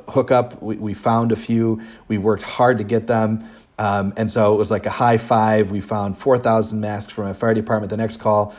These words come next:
uh, was a guy who, who didn't like how much his trash bill went up. It went up three percent from last year, and he wanted to give me an earful,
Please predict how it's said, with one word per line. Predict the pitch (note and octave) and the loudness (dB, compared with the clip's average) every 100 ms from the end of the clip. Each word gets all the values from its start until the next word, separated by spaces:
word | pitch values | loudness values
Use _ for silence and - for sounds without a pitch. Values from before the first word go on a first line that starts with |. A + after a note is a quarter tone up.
| - - - | -20 -16 -4
uh, | G2+ G2+ G2 | 0 0 0
was | F#2+ | -2
a | G2 | -2
guy | G#2+ G#2 | 2 2
who, | G2+ G2 | 0 -4
who | G#2+ | -4
didn't | G#2 G#2+ | -2 0
like | G#2 G2+ | 0 -2
how | - | -2
much | G2 F#2+ | -4 -4
his | G2+ F2+ | -6 -6
trash | - G#2 G2 | -2 -2 -2
bill | G#2 F#2 | -4 -4
went | F#2+ | -2
up. | F#2+ F#2 | -4 -6
It | F#2 | -6
went | F#2 | -4
up | F#2 | -6
three | - G#2 | -6 -6
percent | F#2 G2 G#2 - | -4 -6 -6 -8
from | G#2 | -8
last | G2 F#2+ F#2 - | -6 -6 -6 -6
year, | |
and | F#2+ | -6
he | G2 | -4
wanted | G2 F#2 | -4 -6
to | |
give | F#2 F#2+ | -6 -6
me | F#2 | -6
an | |
earful, | F#2 G2 - G2 F2+ | -4 -6 -4 -2 -2